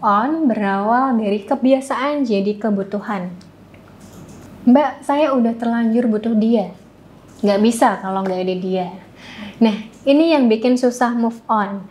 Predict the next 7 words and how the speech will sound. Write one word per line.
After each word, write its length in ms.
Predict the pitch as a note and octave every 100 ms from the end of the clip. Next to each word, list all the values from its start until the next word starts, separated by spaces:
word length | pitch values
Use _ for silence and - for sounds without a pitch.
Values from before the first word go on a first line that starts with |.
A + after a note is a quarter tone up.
| - - - -
Sebenarnya 640 | C#4+ C4 C4 C#4+ E4+ F4
yang 160 | C#4 A#3+
bikin 240 | A#3 A#3+
susah 720 | A#3 G#3 G#3 C#4+ D4+ D#4 D4+
ya 160 | A#3+ G#3+
Anda 240 | G#3 G#3
sendiri. 640 | G#3 A#3 A3+ D4+ C#4+ G3+